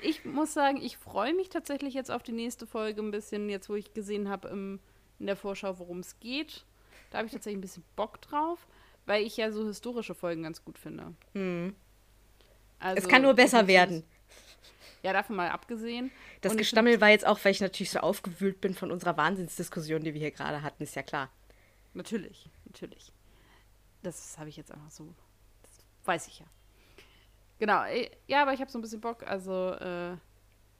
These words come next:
Speaker 1: historische Figuren, nochmal, ob das ganze andere so gut, aber, äh,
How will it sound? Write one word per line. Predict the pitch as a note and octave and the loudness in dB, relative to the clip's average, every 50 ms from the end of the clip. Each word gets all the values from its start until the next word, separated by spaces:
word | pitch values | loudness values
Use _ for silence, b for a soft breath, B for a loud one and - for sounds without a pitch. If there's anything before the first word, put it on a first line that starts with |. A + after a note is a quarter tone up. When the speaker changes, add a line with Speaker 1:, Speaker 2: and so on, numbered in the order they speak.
| _ _ | _ _
Speaker 1:
historische | A3+ G#3 - A3 A3 G3+ G#3 G3 - F#3+ | -10 -8 -4 -4 -2 -2 -4 -4 -4 -8
Figuren, | F#3 F#3+ G3+ G3 - A3+ A3 G#3+ G#3 G3+ G3 F#3+ G3 G3 F#3+ F#3+ G3 G3 F3+ - _ _ _ _ _ _ _ _ _ _ _ _ | -6 -6 -12 -12 -10 -8 -6 -4 -2 -2 -2 -2 -2 -4 -4 -4 -6 -8 -10 -14 _ _ _ _ _ _ _ _ _ _ _ _
nochmal, | - F#3 F#3+ F#3 F3+ F3 F3+ D3 | -6 -2 2 2 4 4 2 0
ob | C3+ - - | 0 -2 -4
das | G3 F3+ - | -6 -6 -4
ganze | - F#3 F#3 F#3 - - F#3 F3 E3 E3+ E3+ - _ _ _ _ _ _ _ _ _ _ _ _ _ _ _ _ _ _ _ _ _ _ _ _ | -4 -4 -4 -4 -4 -4 -2 -2 -2 -4 -6 -10 _ _ _ _ _ _ _ _ _ _ _ _ _ _ _ _ _ _ _ _ _ _ _ _
andere | G#3 A#3 C#4+ D#4 D#4 C4 C#4 B3+ A3+ A3 A3+ A3+ A#3 A3+ | 6 8 8 8 6 6 4 0 0 2 2 2 2 2
so | G#3 A3 A3 G#3 | 0 -4 -4 -4
gut, | F#3+ F#3+ G#3+ G#3+ G#3+ F#3+ - - - - - | -6 -8 -8 -8 -8 -8 -10 -14 -16 -10 -4
aber, | - F#3 F#3 F#3 F3+ F3 F3 E3+ C#3 - | -2 0 2 2 4 4 2 0 0 -2
äh, | E3+ F3 | -2 -4